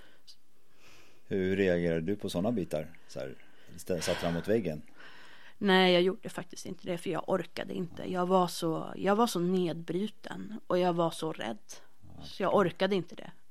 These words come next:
Speaker 2: Eh, men det är ju någonting så här i efterhand som jag verkligen är, är tacksam <laughs> för att det inte hände någonting. För att, ehm,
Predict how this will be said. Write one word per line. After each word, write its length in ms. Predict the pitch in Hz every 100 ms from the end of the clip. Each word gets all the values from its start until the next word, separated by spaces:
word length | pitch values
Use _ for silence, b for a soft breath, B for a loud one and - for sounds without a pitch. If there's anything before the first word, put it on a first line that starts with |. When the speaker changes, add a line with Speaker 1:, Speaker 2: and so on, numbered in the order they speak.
| -
Speaker 2:
Eh, 420 | 185 175 180 165 - - B B B B B
men 300 | - 185 196
det 180 | 220 220
är 40 |
ju 200 | 202 185
någonting 440 | 170 160 156 160 151
så 120 | 160
här 180 | 156 160
i 60 |
efterhand 640 | 156 - 160 160 175 160 156
som 220 | 160 156
jag 120 | 151
verkligen 460 | 156 151 - 151 156
är, 260 | 156 151 - - b b b b b b b b
är 100 | 170
tacksam 600 | - 180 - - 190 180
<laughs> 0 |
för 180 | - 165
att 180 | 180 -
det 60 |
inte 260 | 170 180 165
hände 320 | 170 175 170
någonting. 580 | 180 - - 147 165 -
För 120 | - 160
att, 520 | 156 - - - - b b b b b b b -
ehm, 840 | - 73 76 135 165 175 90 180